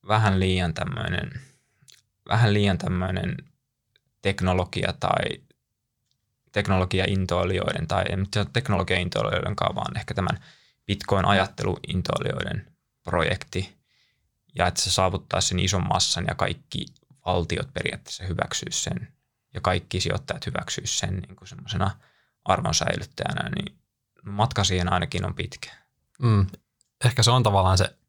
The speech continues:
Speaker 2: Bitcoinin pitkä historia, se, että se on se, mistä kaikki alkoi, mikä, mikä nostaa sitä vähän, vähän jalustalle yli sitten muiden.
Speaker 1: Joo, puhutaan niinku Lindy-efektistä, kun se on,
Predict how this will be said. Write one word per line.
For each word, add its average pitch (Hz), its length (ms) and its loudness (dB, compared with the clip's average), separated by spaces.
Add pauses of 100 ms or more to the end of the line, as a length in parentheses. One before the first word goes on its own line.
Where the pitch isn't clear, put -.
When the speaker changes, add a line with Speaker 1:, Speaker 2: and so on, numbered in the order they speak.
(400)
Speaker 2:
Bitcoinin 101 640 4
pitkä 95 300 2
historia, - 480 4
se, 107 80 2
että - 240 -2
se 117 140 6
on 98 140 8
se, 98 80 6
mistä 95 220 2
kaikki - 340 0
alkoi, 101 500 4
mikä, 120 320 2 (280)
mikä 104 300 2
nostaa 98 340 4
sitä - 140 2
vähän, 107 180 6 (100)
vähän 98 220 6
jalustalle - 600 2 (760)
yli 98 200 6
sitten 95 280 2
muiden. 95 560 4 (1000)
Speaker 1:
Joo, 101 200 2
puhutaan 90 360 2
niinku 90 280 0
Lindy-efektistä, - 1000 -2
kun - 100 -14
se - 140 -12
on, - 100 -4